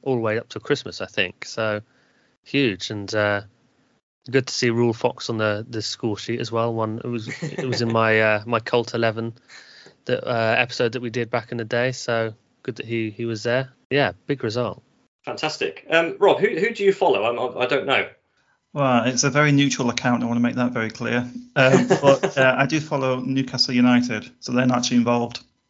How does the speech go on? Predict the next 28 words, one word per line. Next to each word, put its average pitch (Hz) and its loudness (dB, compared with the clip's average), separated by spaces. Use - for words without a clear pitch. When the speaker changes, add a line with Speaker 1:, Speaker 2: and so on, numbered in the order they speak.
Speaker 3:
So 123 4
Speaker 2:
No 123 6
worries. 127 4
Speaker 3:
I'm 123 4
being 123 4
very 131 6
neutral 120 2
now 113 -4
because 120 -8
all 123 4
my 117 2
comments 120 0
are 120 -4
based 113 -2
on 110 -2
Sunderland 131 6
aren't 123 10
there 120 8
either, 120 4
so 123 0
there's 123 2
no 131 4
bias. 113 -2
<laughs> - -14
Just - -2
Speaker 1:
Hmm. 151 4
Speaker 3:
observations 135 -2
made. 127 -2